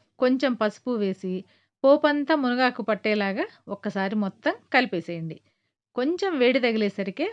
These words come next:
ములగాకంతా చక్కగా దగ్గరికైపోతుందండి. ఇప్పుడు నానబెట్టుకున్న పచ్చిశనగపప్పు కూడా వేసేసి,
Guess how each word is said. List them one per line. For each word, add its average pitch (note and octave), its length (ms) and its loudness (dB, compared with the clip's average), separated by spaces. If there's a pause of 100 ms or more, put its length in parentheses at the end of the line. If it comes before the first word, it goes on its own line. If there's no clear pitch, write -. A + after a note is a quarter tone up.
ములగాకంతా A3 640 0 (140)
చక్కగా G#3 540 -6
దగ్గరికైపోతుందండి. F3+ 1040 -4 (3000)
ఇప్పుడు A3+ 280 0 (180)
నానబెట్టుకున్న B3 680 2
పచ్చిశనగపప్పు G#3+ 840 -2
కూడా G#3 240 0
వేసేసి, G3 560 -2